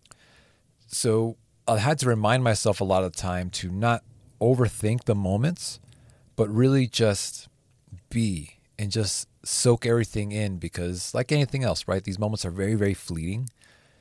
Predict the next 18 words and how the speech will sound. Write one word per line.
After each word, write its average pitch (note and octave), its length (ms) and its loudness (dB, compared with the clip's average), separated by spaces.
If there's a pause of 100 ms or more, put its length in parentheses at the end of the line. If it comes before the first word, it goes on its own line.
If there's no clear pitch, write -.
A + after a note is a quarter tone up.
(240)
And - 100 -4
I G#2 40 0
want B2 240 2
to A2+ 40 -4
take - 280 -2
note G#2 340 -2
of F#2 480 -6 (560)
things D3+ 240 4
I C#3 80 8
noticed C#3 420 6
during G2+ 200 0
the G2 40 -2
ceremony. E2 540 -2 (340)
You F#2 120 -8
know, F#2 200 -4
I, F2 280 -6 (640)
my G2 120 -2
wife, G#2+ 580 2